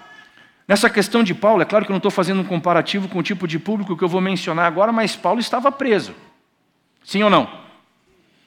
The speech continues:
Paulo estava preso. E, gente, eu vou te falar um negócio. Se tem um negócio que eu conheço, que eu manjo,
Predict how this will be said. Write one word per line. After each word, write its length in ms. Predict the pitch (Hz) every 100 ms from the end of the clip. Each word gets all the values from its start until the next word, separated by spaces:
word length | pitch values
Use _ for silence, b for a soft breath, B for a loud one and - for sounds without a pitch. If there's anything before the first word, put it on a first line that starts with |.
| _
Paulo 180 | 131 190
estava 320 | - 220 226
preso. 340 | - 196 156 123
E, 40 |
gente, 260 | 190 220 175
eu 40 |
vou 100 | 170
te 80 | 170
falar 220 | 240 233
um 60 | 254
negócio. 480 | 262 208 165 - 147
Se 60 |
tem 260 | 147 185 233
um 40 |
negócio 380 | 247 196 220 -
que 100 | -
eu 100 | 247
conheço, 580 | 214 262 196 160 214 -
que 100 | -
eu 100 | 262
manjo, 480 | 190 220 247 220